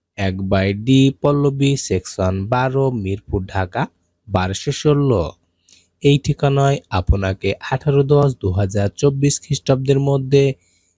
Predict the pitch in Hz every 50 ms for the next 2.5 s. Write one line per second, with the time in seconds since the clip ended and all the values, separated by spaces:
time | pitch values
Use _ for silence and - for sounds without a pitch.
0 | _ _ 101 104 101 98 98 92 - 110 101 101 107 101 92 - - 101 98 127
1 | 170 - _ _ - 104 92 92 98 92 - - 98 92 95 101 - - - 98
2 | 98 95 95 95 98 - 101 104 139